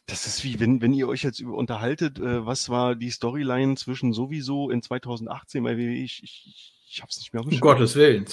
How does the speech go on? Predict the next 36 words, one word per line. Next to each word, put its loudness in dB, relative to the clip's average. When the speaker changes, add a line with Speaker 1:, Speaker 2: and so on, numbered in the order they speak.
Speaker 2:
Also 0
das -4
ist -6
für -6
mich, -6
ja, 4
Speaker 1:
Oder 2
Speaker 2:
das 4
ist 2
Speaker 1:
neunzig. 2
Speaker 2:
alles 6
für 2
mich 0
Kurzzeitgedächtnis. 2
Langzeitgedächtnis 6
wären 6
so 6
neunziger 4
oder 0
so. 0
Aber 10
gut, 10
erzähl. 6
Speaker 1:
Ja, 4
komisch, 2
oder? -4
Aber 8
so 2
ähnlich 4
ist -4
es, -6
äh, 0
mit -2
allem 0
anderen, -2
äh, -4